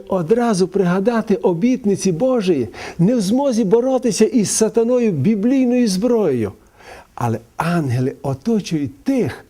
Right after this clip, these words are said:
хто бажає навчитися божественним приписам. І в час найбільшої потреби вони пригадають їм саме ті істини, які їм потрібні.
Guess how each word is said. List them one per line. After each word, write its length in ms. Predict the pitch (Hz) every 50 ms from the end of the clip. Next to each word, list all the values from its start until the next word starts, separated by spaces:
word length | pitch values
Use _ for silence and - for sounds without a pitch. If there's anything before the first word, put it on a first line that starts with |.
| - _ _ _ - - - - - _
хто 260 | - - - 160 143
бажає 560 | 139 160 135 135 180 175 175 170 160 139 113 - - - _ _ -
навчитися 720 | 120 127 123 113 - - - 220 208 185 165 - 170 156
божественним 840 | 127 131 127 120 107 165 196 180 - - - - 147 135 131 120 107 - - _
приписам. 540 | - 131 143 131 - 110 101 - - 104 90 - - - - - - - - - _ -
І 100 | 220 220
в 100 | 202 170
час 320 | - - 277 254 - -
найбільшої 560 | 240 240 220 190 247 302 285 220 - 262 285 240
потреби 540 | 254 285 262 262 247 226 175 123 120 110 - - - - - - - _
вони 240 | - 139 180 214 233
пригадають 760 | - - 262 233 226 269 254 214 220 214 240 269 269 269 -
їм 200 | 262 262 196 127 - - - -
саме 420 | - - - 226 220 208 190 170
ті 200 | 135 - - 262
істини, 840 | 285 - - 294 294 302 285 202 - - - 226 208 185 147 123 - - - - - - -
які 300 | 135 139 - - 214 220
їм 140 | 226 226 208
потрібні. 600 | 240 240 190 262 269 254 185 151 131 110 110